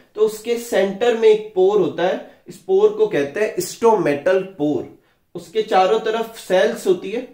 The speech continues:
चारों तरफ क्या मतलब दो cell उसको मतलब चारों तरफ से cover करके रखती है, जिसे क्या कहते हैं guard cell, और उसके चारों तरफ और cell होती है जिसे कहते हैं subsidiary cell। और ये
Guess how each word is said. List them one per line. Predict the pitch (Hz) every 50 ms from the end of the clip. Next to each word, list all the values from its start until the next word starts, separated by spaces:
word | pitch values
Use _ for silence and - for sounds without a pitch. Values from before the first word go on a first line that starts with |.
| -
चारों | 170 160 160 165 180
तरफ | 180 202 190 196 190 - -
क्या | 196 202 220
मतलब | 190 160 156 175 165 156
दो | 151 180 196 214
cell | 208 - 180 175 180 180
उसको | 175 170 - 180 185 180 - - - 127 - - _ _ -
मतलब | 139 143 160 156 -
चारों | 151 135 139 156 151
तरफ | 143 147 135 - -
से | 170
cover | - - 151 156 170 -
करके | - 147 143 131 - 139
रखती | 127 123 - - - 160
है, | 185 - - - _ _ _ 135
जिसे | 131 - 185 175
क्या | - 208 214
कहते | 208 170 160 - - 170
हैं | 165 143 123 117
guard | 127 135 151 175 170
cell, | - - 208 202 220 - - - _ _ _ _ _ -
और | 240 247 240
उसके | 214 214 202 - - 254 254
चारों | 247 233 208 202 214 214
तरफ | - 220 220 220 208 -
और | - 180 202 233 - -
cell | - 208 185 185
होती | 185 170 - - 185
है | 190
जिसे | 160 143 143 - 175
कहते | - 151 139 131 - 175
हैं | 202 202
subsidiary | - - 180 175 - - - 151 139 127 117 127 131 120
cell। | - 107 98 90 90 - _ _ _ _ _
और | - 196 180 175
ये | 220